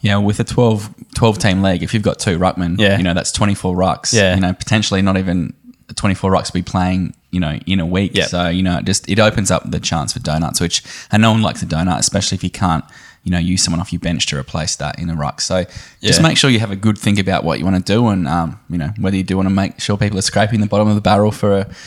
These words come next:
Speaker 1: you know, a crappy ruckman who might score you forty, that might be the way you win. But,
Speaker 2: Yeah.
Speaker 1: um, you know, it's, it's, it's something you gotta decide early.
Speaker 2: Yeah, so another big one is, um, deciding whether you have captains on or off, 'cause that really affects your first few rounds of the draft.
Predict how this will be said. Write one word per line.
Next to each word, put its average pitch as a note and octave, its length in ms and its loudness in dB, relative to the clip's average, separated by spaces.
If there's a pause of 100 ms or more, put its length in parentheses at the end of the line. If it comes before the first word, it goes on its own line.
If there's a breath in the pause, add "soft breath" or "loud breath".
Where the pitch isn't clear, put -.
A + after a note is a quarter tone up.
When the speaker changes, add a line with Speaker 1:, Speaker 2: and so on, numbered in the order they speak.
(300 loud breath)
Speaker 1:
you A2 100 0
know, G#2 120 4
a G2 40 0
crappy G#2+ 340 0
ruckman G#2+ 300 2
who G#2+ 80 0
might G#2 220 0
score - 180 -4
you G2 60 0
forty, A#2+ 340 0
that A2+ 140 0
might - 180 0
be A2+ 120 2
the A2 100 2
way A2 180 4
you G#2+ 100 2
win. B2 200 4
But, - 140 2
Speaker 2:
Yeah. F#2+ 360 4
Speaker 1:
um, F2 120 -2
you F#2+ 100 2
know, F2 100 0 (100)
it's, - 240 0
it's, F#2 240 -2
it's F#2 120 0
something F#2 380 -2
you F#2 60 2
gotta F2 100 0
decide F#2 400 0
early. G2 280 0 (160)
Speaker 2:
Yeah, G2 260 2
so B2 120 2
another F3+ 200 6
big C#3 140 4
one A#2 180 6
is, G2+ 280 4
um, G2+ 320 6
deciding G#2+ 480 4
whether G2+ 140 4
you G2+ 80 2
have G2+ 180 2
captains G#2 640 2
on G#2 260 4
or G2 260 4
off, G2+ 160 2
'cause G#2 120 2
that B2 180 6
really B2 200 4
affects - 380 2
your F#2+ 80 0
first G2 300 2
few G2+ 120 0
rounds G2 240 0
of G2 60 -2
the F#2 60 -2
draft. G2 420 0